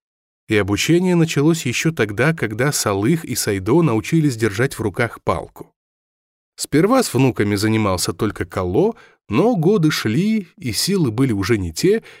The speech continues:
и так постепенно он передал это дело сыну.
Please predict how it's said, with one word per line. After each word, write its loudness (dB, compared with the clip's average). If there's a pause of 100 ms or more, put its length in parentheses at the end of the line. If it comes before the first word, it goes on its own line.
и 2
так -2
постепенно 0
он 0
передал 0
это -2
дело 0
сыну. -8